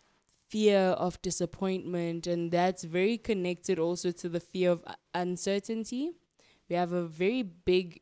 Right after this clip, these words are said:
intolerance of uncertainty, because I know many times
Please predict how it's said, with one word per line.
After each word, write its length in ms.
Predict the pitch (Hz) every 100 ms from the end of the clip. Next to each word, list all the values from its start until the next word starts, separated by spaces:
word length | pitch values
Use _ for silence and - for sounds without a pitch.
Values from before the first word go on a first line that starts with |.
| -
intolerance 1300 | 175 170 - 185 185 170 160 160 151 - - - - _ _ _ _ _ _ _
of 300 | 175 170 160 -
uncertainty, 1000 | 170 170 170 165 165 165 160 165 156 165 _ - - - -
because 260 | 170 190
I 120 | 180
know 600 | 185 190 190 190 190 185 202 _ _ _ _ _ -
many 400 | 196 214 220 220
times 640 | 196 185 180 180 170